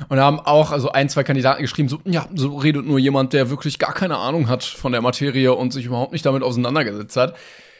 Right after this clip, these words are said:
Ja, wo ich mir dachte, so, „Ja, doch.“ <laughs> Aber, ähm, man kann ja auch Sachen machen und trotzdem davon überzeugt sein, dass sie dumm sind.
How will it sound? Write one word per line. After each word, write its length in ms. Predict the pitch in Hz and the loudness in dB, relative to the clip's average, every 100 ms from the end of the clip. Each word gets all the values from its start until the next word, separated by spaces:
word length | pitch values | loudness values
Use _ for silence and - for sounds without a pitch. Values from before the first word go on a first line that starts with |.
| _ _ - | _ _ -10
Ja, 80 | |
wo 60 | 147 | -6
ich 100 | 180 | -4
mir 60 | 180 | -2
dachte, 160 | 180 | -2
so, 100 | 175 | -2
„Ja, 100 | 180 | -2
doch.“ 260 | 170 202 - | 0 0 0
<laughs> 840 | - - 233 277 - 254 214 202 | 2 6 6 6 8 8 8 6
Aber, 320 | 170 170 165 208 185 240 - | 6 6 4 4 0 0 6
ähm, 300 | 143 151 135 - 139 | 6 6 0 -8 -2
man 140 | 147 | 2
kann 140 | 233 | 4
ja 80 | 240 | 4
auch 100 | 160 | 4
Sachen 500 | 143 196 196 190 185 - | 4 2 4 2 0 -6
machen 420 | - 151 202 226 220 | 0 0 2 -2 0
und 220 | 165 170 | -2 0
trotzdem 260 | 220 226 | 0 2
davon 220 | 190 190 160 | 2 2 2
überzeugt 340 | 156 175 190 | 2 2 2
sein, 140 | 151 | 2
dass 100 | 151 | 2
sie 100 | 143 | 0
dumm 220 | 131 156 131 | 0 0 0
sind. 400 | 110 123 - | 0 0 0